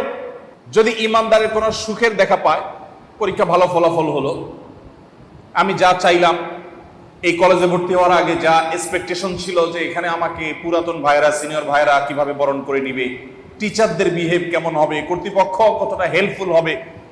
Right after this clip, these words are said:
যা আমার এক্সপেক্ট ছিল, যা আমার প্রত্যাশা ছিল, তার চাইতে আমি বেশি পেয়েছি বা প্রত্যাশা অনুযায়ী পেয়ে গেছি, তখন ইমানদার সাথে সাথে আল্লাহ শুকর আদায় করবে, "আলহামদুলিল্লাহ, আমি যা চেয়েছি তা পেয়েছি, আমি হ্যাপি।" এই যে শুকর আদায়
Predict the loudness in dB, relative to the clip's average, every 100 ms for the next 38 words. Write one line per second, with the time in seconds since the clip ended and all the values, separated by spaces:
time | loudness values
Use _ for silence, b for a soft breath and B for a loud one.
0 | -20 0 6 6 6 4 2 2 -2 -2
1 | -4 -4 -4 -2 -2 -2 -2 -4 -2 -2
2 | -2 -6 -6 -2 -2 -4 -14 -18 -20 -20
3 | -20 -20 -20 -4 0 0 -2 -6 -6 -4
4 | -4 -4 -6 -8 -8 -14 -2 2 2 2
5 | 0 2 4 4 4 4 4 4 2 0
6 | -4 -10 -16 -20 -20 -20 -20 -12 -4 -2
7 | 0 0 2 2 4 2 2 -2 -2 -4
8 | -2 0 0 -2 -2 0 0 -2 -4 -6
9 | -6 -8 -10 -8 -8 -4 -4 -2 -2 0
10 | -2 -2 0 0 0 -4 -10 -14 -20 -20
11 | -20 -10 -4 0 2 0 -2 -10 -16 -20
12 | -20 -20 -20 -20 -20 -20 -20 -20 -20 -6
13 | 0 0 2 2 4 6 6